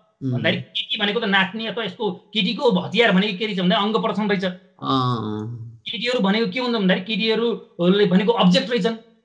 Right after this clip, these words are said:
Speaker 2: भन्ने
Speaker 1: अँ।
Speaker 2: दृष्टिकोणलाई विचार गर्छ नि त यसले।
Speaker 1: उम्, उम्, उम्।
Speaker 2: गर्न खोजेको के हो त? हामीले
Speaker 1: उम्।
Speaker 2: भोलि सोसाइटी त्यस्तै बनाउन खोजेको हो भने त्यसलाई सेन्सर नलगाउँ।
Speaker 1: <laughs>
Speaker 2: सोसाइटी चाहिँ होइन, यसलाई चाहिँ भोलि सो-, हामीले बनाउन खोजेको सोसाइटी यस्तो होइन है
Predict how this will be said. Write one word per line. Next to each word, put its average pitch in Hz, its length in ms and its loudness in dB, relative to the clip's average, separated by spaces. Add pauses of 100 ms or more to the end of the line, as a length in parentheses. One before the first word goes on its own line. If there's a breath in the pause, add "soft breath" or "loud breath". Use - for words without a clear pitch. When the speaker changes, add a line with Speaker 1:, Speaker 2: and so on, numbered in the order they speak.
Speaker 2:
भन्ने 135 200 -2
Speaker 1:
अँ। 139 80 2
Speaker 2:
दृष्टिकोणलाई 208 460 -2
विचार 175 260 2
गर्छ 143 200 -4
नि 226 80 -2
त 220 40 0
यसले। 151 640 -2 (140)
Speaker 1:
उम्, 131 140 4
उम्, 123 180 0
उम्। 117 220 -6 (340)
Speaker 2:
गर्न 185 180 4
खोजेको 175 220 4
के 175 60 0
हो 123 100 -4
त? - 140 -20 (420)
हामीले 190 180 4
Speaker 1:
उम्। 127 80 0
Speaker 2:
भोलि 202 180 0
सोसाइटी 208 340 -10
त्यस्तै 233 200 -8
बनाउन 208 280 0
खोजेको 185 260 2
हो 196 140 4
भने 214 200 2 (360)
त्यसलाई 170 180 -2
सेन्सर 143 300 -6
नलगाउँ। 165 380 6 (400)
Speaker 1:
<laughs> 131 460 2 (360 soft breath)
Speaker 2:
सोसाइटी 185 500 -2
चाहिँ 208 180 -2
होइन, 180 140 4
यसलाई 180 280 4
चाहिँ 196 240 -6
भोलि 160 200 0
सो-, 165 300 -4
हामीले 170 300 2
बनाउन 165 420 2
खोजेको 175 220 -4
सोसाइटी 165 300 -2
यस्तो 165 200 -2
होइन 156 200 2
है 180 320 2